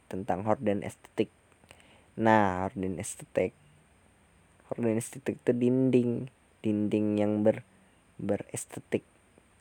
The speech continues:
Apa? Ayo cari definisi estetik. Estetik itu apa? Estetik itu, ada tahu.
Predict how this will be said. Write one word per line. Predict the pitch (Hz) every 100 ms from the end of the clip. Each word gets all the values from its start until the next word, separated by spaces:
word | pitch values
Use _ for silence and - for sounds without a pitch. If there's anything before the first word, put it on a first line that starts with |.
| _
Apa? | 110 - -
Ayo | - 117 110 104
cari | 104 101
definisi | 98 95 104 -
estetik. | 98 - - 90 - 165
Estetik | - - - - -
itu | 170
apa? | 165 - - - - _ _ _ _ _ _ _ _ _ _ _
Estetik | 107 123 - - - - - 113 -
itu, | 107 98 - 117 117 117 117 107 - -
ada | 104 98 -
tahu. | 92 98 113